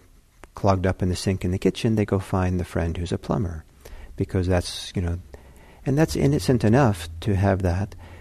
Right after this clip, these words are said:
But some people project that on themselves, some profession, some role, some idea. They have to be this kind of person. And so in the teachings of the Buddha, uh, the idea of self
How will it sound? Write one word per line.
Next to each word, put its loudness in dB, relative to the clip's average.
But 2
some 0
people 2
project 2
that 2
on 2
themselves, -2
some 0
profession, 0
some -2
role, 4
some -2
idea. 2
They -2
have -2
to -4
be 2
this 0
kind -2
of -4
person. -8
And 0
so 6
in 8
the 4
teachings 2
of 0
the 4
Buddha, 2
uh, 4
the 6
idea 4
of 0
self 0